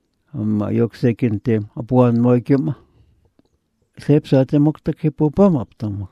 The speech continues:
E pa sa ho. Amang wata yak ninko apupam aplom. Amang wat nok nan. Apin hak pun na tem nan pupam.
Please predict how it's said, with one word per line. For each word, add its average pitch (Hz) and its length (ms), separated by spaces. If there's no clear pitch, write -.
E 131 80
pa 135 320
sa 151 160
ho. 180 160
Amang 127 320
wata 127 160
yak 117 240
ninko 113 400
apupam 113 400
aplom. 117 340
Amang 131 400
wat 113 240
nok 110 320
nan. 98 160
Apin 117 480
hak 107 160
pun 139 220
na 92 160
tem 110 160
nan 101 320
pupam. 101 400